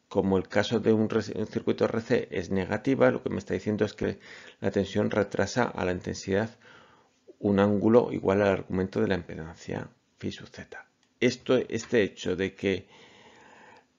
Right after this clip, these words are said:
la tensión retrase cuando el ángulo phi z es menor que cero y la tensión adelante cuando el ángulo phi z sea igual a, sea igual,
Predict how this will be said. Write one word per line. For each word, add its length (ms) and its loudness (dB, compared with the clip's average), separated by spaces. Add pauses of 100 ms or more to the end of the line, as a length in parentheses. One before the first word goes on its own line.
(100)
la 260 2
tensión 760 4 (1600)
retrase 960 -2 (100)
cuando 380 -2
el 100 0
ángulo 600 2
phi 340 -4
z 640 -4
es 180 -8
menor 340 -2
que 120 -8
cero 340 -4 (680)
y 220 2
la 140 -4
tensión 600 -2 (1500)
adelante 640 -2
cuando 300 -6
el 80 0
ángulo 320 0
phi 200 -6
z 400 -8
sea 320 -2
igual 440 0
a, 420 -8
sea 380 -4
igual, 720 -2